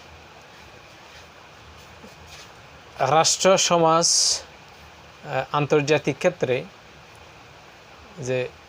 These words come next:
ইসলামী বিধান অনু-, অনুসরণ করতে হবে, সেক্ষেত্রে কিন্তু আমাদের ঈমান নেই। অর্থাৎ ঈমানের দুর্বলতাটা এখানে, এটা বিশ্বাসী নয়। অর্থাৎ বাংলাদেশের অধিকাংশ মানুষ, এ,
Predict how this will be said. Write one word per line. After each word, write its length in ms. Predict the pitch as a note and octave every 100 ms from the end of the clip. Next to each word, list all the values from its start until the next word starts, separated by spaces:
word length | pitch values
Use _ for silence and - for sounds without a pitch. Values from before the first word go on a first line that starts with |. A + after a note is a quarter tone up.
| -
ইসলামী 520 | E3 D3+ - F#3+ G3+
বিধান 360 | F3 D3+ F3+ F#3+
অনু-, 300 | D3+ C#3+ D3 -
অনুসরণ 540 | D3 D3 - F#3 D#3+
করতে 340 | C3+ C#3 - C3
হবে, 300 | B2+ B2+ E3+ - - - - - - -
সেক্ষেত্রে 560 | - G#3 G3 - F#3
কিন্তু 240 | F#3+ E3+ D#3
আমাদের 300 | D3 C#3 C3+
ঈমান 260 | B2 A2+
নেই। 160 | G#2 A2+ A#2+ - - - - - - - - - - - -
অর্থাৎ 240 | C3 G3 G3
ঈমানের 500 | E3 F3 G3+ G#3+ D#3
দুর্বলতাটা 580 | D#3 D3+ D3 D3 C3+
এখানে, 260 | C#3 B2+ B2+ -
এটা 200 | D3 G3+
বিশ্বাসী 480 | D#3+ - G3 D#3
নয়। 180 | A#2 G#2+ -
অর্থাৎ 240 | C3 F#3 E3
বাংলাদেশের 640 | D3 D#3 D#3 D#3 D3+ F3+
অধিকাংশ 560 | D3+ D#3 D#3+ E3+ - D#3+
মানুষ, 560 | C#3 B2+ C#3 G3 - - - - - - - -
এ, 380 | B2 A#2 A2+